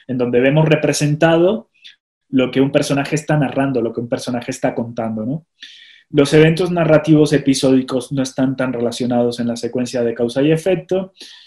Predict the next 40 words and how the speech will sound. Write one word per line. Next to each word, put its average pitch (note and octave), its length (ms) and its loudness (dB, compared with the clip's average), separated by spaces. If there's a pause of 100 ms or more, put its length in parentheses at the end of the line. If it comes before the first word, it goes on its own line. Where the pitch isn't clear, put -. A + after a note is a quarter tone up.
(140)
y E3+ 260 6
los D#3+ 180 2
personajes C3 500 -4
no C3+ 120 -6
se B2+ 160 -4
enfocan C3 560 2
en A#2+ 100 -2
objetivos A#2+ 560 -4
concretos, A2+ 640 -8
¿no? D3+ 180 -4
Como C3 220 -4
en A2+ 60 -4
la, A2 340 -10
como B2 180 -8
en A#2 60 -6
la A2+ 120 -6
película A#2+ 520 -2
de A2 220 -6
la A2+ 120 -6
narrativa A#2 460 -4
episódica, A#2 760 -4
¿no? D#3 280 -2 (280)
El A#2 140 -4
ejemplo C3 340 0
de A#2 80 2
Los A2+ 220 -4
Simpson B2+ 440 0
que A2+ 120 -8
les A2 200 -6
dije, A#2+ 300 -8
¿no? A#2+ 240 -2 (260)
No C3 100 -2
hay C#3+ 160 6
un, D3 480 2
no C3+ 120 -2
hay D#3 160 4
un D#3 420 6
objetivo C3+ 560 4
completo B2 640 0
de, A2+ 260 -4